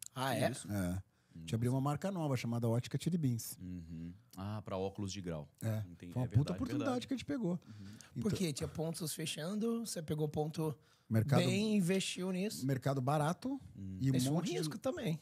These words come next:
Speaker 1: Assumir
Speaker 3: Risco.
Speaker 1: esse risco
Speaker 3: Sim,
Speaker 1: durante a
Speaker 3: senhor.
Speaker 1: pandemia.
Speaker 2: Na
Speaker 3: Sim,
Speaker 2: pandemia,
Speaker 3: senhor.
Speaker 2: todo mundo precisando enxergar aqui, ó, o
Speaker 3: Ah,
Speaker 2: tablet,
Speaker 3: mas
Speaker 2: o
Speaker 3: é o risco.
Speaker 2: celular. <laughs>
Speaker 3: Mas é risco.
Speaker 2: Não é?
Speaker 3: Risco.
Speaker 2: É, com certeza.
Speaker 3: Risco total,
Speaker 2: É.
Speaker 3: total. Foi um risco assumido grande,
Speaker 1: Uhum.
Speaker 3: mas barra uma oportunidade.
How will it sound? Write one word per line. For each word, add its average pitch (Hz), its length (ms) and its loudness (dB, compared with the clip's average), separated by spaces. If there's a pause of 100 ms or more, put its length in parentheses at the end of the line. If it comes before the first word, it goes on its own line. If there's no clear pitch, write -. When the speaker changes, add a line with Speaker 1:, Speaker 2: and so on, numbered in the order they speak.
(160)
Speaker 1:
Assumir 180 300 2
Speaker 3:
Risco. 143 200 2
Speaker 1:
esse - 20 -4
risco 170 240 -2
Speaker 3:
Sim, 165 60 -2
Speaker 1:
durante 175 160 4
a 175 40 0
Speaker 3:
senhor. 175 140 4
Speaker 1:
pandemia. 214 320 4
Speaker 2:
Na 98 80 -8
Speaker 3:
Sim, - 40 -12
Speaker 2:
pandemia, 104 220 0
Speaker 3:
senhor. 110 140 2
Speaker 2:
todo 110 160 0
mundo 113 160 0
precisando 104 440 -6
enxergar 98 500 -6
aqui, 92 140 -6
ó, 107 60 2
o - 20 2
Speaker 3:
Ah, 104 140 0
Speaker 2:
tablet, 107 380 0
Speaker 3:
mas 123 220 2
Speaker 2:
o - 20 2
Speaker 3:
é 127 60 4
o - 40 8
risco. 190 200 8
Speaker 2:
celular. - 360 0
<laughs> - 360 -10
Speaker 3:
Mas 123 180 2
é 151 80 2
risco. 160 300 2
Speaker 2:
Não 135 80 0
é? 139 60 -6 (320)
Speaker 3:
Risco. 82 360 2
Speaker 2:
É, 151 40 -2
com 85 100 -6
certeza. 98 340 -4
Speaker 3:
Risco 98 140 -4
total, 185 420 0
Speaker 2:
É. - 40 -16
Speaker 3:
total. 151 500 0
Foi 113 160 2
um 127 60 4
risco 147 260 4
assumido 160 460 2 (340)
grande, 127 500 6 (140)
Speaker 1:
Uhum. 160 200 -6
Speaker 3:
mas 127 260 4
barra 127 260 2
uma 139 120 -2
oportunidade. 156 680 -2